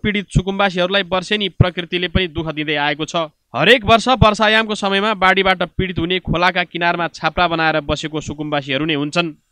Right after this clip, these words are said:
सरकारले उचित निर्णय गरेर व्यवस्थापन गर्न नसक्दा उनीहरू सधैँ पीडित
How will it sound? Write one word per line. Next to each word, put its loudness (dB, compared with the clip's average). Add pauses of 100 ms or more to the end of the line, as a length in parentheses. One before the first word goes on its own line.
सरकारले 4
उचित -2
निर्णय 4
गरेर 4
व्यवस्थापन 2
गर्न 0
नसक्दा 2 (260)
उनीहरू 2
सधैँ 0 (120)
पीडित -2